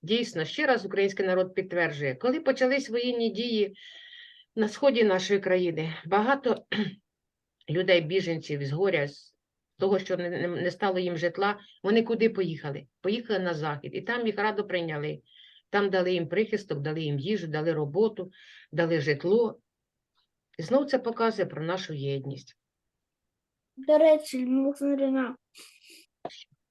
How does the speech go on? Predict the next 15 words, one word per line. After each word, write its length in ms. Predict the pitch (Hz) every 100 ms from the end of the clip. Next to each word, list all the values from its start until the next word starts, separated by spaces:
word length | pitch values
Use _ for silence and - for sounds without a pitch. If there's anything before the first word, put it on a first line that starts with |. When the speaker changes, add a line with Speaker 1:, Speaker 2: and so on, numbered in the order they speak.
| _ -
Speaker 2:
там, 200 | 320 294
бачили, 360 | 381 415 427
вони 220 | 359 330 339
на 160 | 339
"Жигулях" 540 | 302 349 349 339 311 254
їхали. 720 | 262 262 240 240 214 196 190 - _ _ -
Значить, 240 | 247 233
Speaker 1:
Ну, 60 | 269
Speaker 2:
це 100 | 269
Speaker 1:
це 80 | 320
Speaker 2:
було 240 | 269 330
Speaker 1:
давно 280 | 320 269 277
Speaker 2:
дуже 220 | 330 320
Speaker 1:
було. 80 | 277
Speaker 2:
давно. 480 | 262 262 262 208